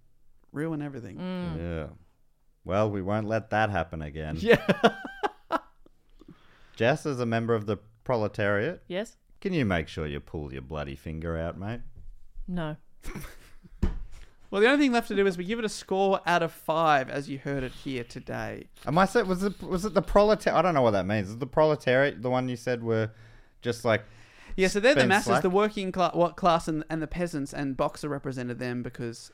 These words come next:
Speaker 1: he never knew his own strength.
Speaker 3: So it wasn't them
Speaker 1: It
Speaker 3: that needed to pull their finger out. It was the, what did, what did you call the, sort of the academics and that?
Speaker 1: Yes, that's right. The scholars and the, uh, the intelligentsia.
Speaker 3: Oh, the int-,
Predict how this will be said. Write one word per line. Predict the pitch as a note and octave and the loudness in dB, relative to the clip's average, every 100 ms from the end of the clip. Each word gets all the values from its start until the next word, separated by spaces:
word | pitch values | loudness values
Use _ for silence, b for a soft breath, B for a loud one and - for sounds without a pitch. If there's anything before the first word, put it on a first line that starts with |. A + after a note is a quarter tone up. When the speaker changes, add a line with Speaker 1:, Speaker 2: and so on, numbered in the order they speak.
| C3+ | -8
Speaker 1:
he | D3+ | -4
never | D3+ F3 | -4 -4
knew | E3+ D3 | -6 -4
his | C#3+ | -6
own | - C#3 C3+ | -6 -8 -8
strength. | - - D3 C3+ F#2+ - | -10 -6 -4 -4 -8 -14
Speaker 3:
So | - C#3 | -2 2
it | |
wasn't | E3 F3 E3+ | 4 4 4
them | D3 E3 | 6 8
Speaker 1:
It | E3 | 6
Speaker 3:
that | D3+ | 4
needed | C#3+ B2+ | 2 0
to | |
pull | A#2+ C#3+ | -4 -2
their | B2 | 0
finger | A2+ A#2 A2 | 0 -2 2
out. | G#2 | 4
It | G#2 | 4
was | G2 G#2 G#2+ | 0 -6 -4
the, | G#2+ | -4
what | A2 C#3 | -2 -2
did, | C#3 C3+ | -2 -6
what | C#3+ | -8
did | B2+ | -10
you | B2 | -6
call | C#3+ B2+ | -2 -2
the, | A#2 A#2 | -2 -4
sort | B2 A2+ | -2 -2
of | G#2+ | -2
the | G#2 G#2 - | -2 -4 -4
academics | - A2+ G#2+ G2 G2+ F#2+ - | -6 -4 -2 -2 -2 -4 -8
and | E2 | -8
that? | C#2+ - - | -8 -10 -12
Speaker 1:
Yes, | C#3 C#3+ B2+ | -6 -6 -6
that's | B2 - | -12 -10
right. | B2 A#2 - | -8 -8 -8
The | |
scholars | C3 - D3 C#3 C3+ C3 B2+ | -12 -2 0 0 -2 -4 -8
and | A#2+ A#2 | -10 -10
the, | A#2 A2+ | -10 -8
uh, | A2+ A2+ A#2 | -6 -6 -6
the | D#3 | 0
intelligentsia. | D3+ - E3+ D#3+ D3+ C#3 - - B2 G#2+ | 0 0 -4 -4 -4 -8 -8 -6 -2 -2
Speaker 3:
Oh, | |
the | G2+ A2 | -2 -4
int-, | G#2 - | -4 -8